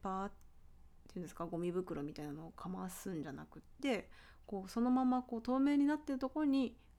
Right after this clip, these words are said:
掃除機の中にゴミがそのまま入ってって、で、それをこう、パカって広い、取り-、広げて、取り出して、こう、ゴミ箱にそのまま捨てて、で、それを手洗いもさっとできるみたいな、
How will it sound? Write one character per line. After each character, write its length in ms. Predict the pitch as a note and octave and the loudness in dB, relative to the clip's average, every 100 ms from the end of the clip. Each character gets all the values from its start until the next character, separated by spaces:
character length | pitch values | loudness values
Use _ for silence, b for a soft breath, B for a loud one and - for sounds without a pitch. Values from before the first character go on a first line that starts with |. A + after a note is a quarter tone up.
| - | -18
掃 180 | - C4 | -8 -2
除 120 | B3+ | -2
機 120 | B3+ G#3+ | 0 -2
の 140 | G3 | 0
中 240 | A#3 B3 | -2 0
に 140 | G#3+ F3+ | 0 2
ゴ 120 | F#3 | 0
ミ 140 | F#3+ | 0
が 80 | F#3 | -2
そ 140 | D#3+ F#3 | -4 -4
の 60 | |
ま 120 | F#3 | -2
ま 100 | F3+ F3+ | -4 -2
入 160 | A3 | -4
っ 20 | |
て 220 | G3+ - F#3 | -4 -8 -12
っ 20 | |
て、 440 | - - F#4 - - b b b - | -12 -6 -4 -4 -8 b b b -4
で、 120 | A#3+ | 0
そ 80 | B3 | 2
れ 80 | B3 | 2
を 80 | A#3+ | 2
こ 280 | A3+ A3 | 0 -2
う、 60 | - | -4
パ 100 | - | -12
カ 160 | A#3 C#4+ | -2 -2
っ 80 | C#4+ | -2
て 100 | A3+ | -6
広 320 | B3 B3 B3+ | -4 -2 -4
い、 80 | - - - - - - - | -6 -14 -20 -20 -20 -20 -14
取 160 | - A3+ | -4 -4
り-、 80 | - | -6
広 360 | - A3+ A3 A3+ | -4 -2 -2 -2
げ 140 | A#3+ | -2
て、 400 | A#3 - D4 - - - - - - - | -4 -2 -2 -2 -8 -20 -20 -20 -20 -10
取 220 | B3 B3 | -4 -2
り 80 | B3 | 0
出 140 | B3 | 0
し 80 | B3+ | -2
て、 160 | - G3+ | -6 -8
こ 100 | F3+ | -4
う、 40 | |
ゴ 80 | F#3+ | -2
ミ 100 | G3 | 0
箱 260 | G3 - E3 | -2 -2 -2
に 80 | |
そ 80 | E3+ | -2
の 120 | F3+ | -4
ま 120 | E3+ E3+ | -4 -4
ま 160 | E3+ | -6
捨 80 | F3+ | -8
て 180 | - F3+ | -8 -8
て、 420 | - C4+ A#3+ F#3 - B B B B - | -4 0 0 0 -8 B B B B -8
で、 60 | |
そ 120 | B3+ G#3+ | -2 0
れ 100 | G#3 | 0
を 200 | G3+ - - - - | -2 -6 -16 -20 -14
手 120 | - G#3 | -2 0
洗 180 | G3 | 0
い 60 | D3+ | 0
も 140 | C4 | 0
さ 140 | C#4 F3+ | 0 -2
っ 40 | F3+ | -4
と 100 | D#3 | -6
で 120 | D3+ | -6
き 120 | - | -8
る 120 | - - | -10 -8
み 80 | - | -10
た 100 | - | -10
い 80 | |
な、 100 | E2 | -12